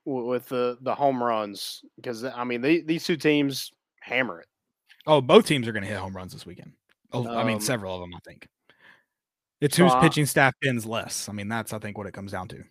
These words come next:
Speaker 1: And, and I like Tennessee's pitching staff against Ole Miss's. I, I know Ole
Speaker 2: Well
Speaker 1: Miss has been good, but I, I do like, I think they,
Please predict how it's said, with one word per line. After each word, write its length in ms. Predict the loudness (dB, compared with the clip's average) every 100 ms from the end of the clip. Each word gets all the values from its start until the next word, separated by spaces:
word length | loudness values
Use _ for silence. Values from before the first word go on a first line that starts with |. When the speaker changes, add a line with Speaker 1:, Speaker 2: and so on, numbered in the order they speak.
| _ _ -2
Speaker 1:
And, 140 | 2
and 180 | 4 4
I 80 | 4
like 200 | 4 4
Tennessee's 400 | 2 2 0 -2
pitching 300 | -2 -4 -6
staff 360 | -4 -2 -4
against 460 | -8 -8 -8 -10 -6
Ole 120 | -4 -4
Miss's. 380 | -6 -10 -10
I, 220 | -4 -2 2
I 40 |
know 180 | 6 8
Ole 120 | 8
Speaker 2:
Well 60 | 8
Speaker 1:
Miss 180 | 4 0
has 160 | -8 0
been 200 | 0 2
good, 420 | 2 2 2 0
but 160 | 0 0
I, 140 | -4
I 140 | -4 -6
do 280 | -4 0 6
like, 400 | 6 4 -2 -20 -20 -20 _ _ _ -8
I 100 | -4
think 200 | -4 0
they, 300 | 0 0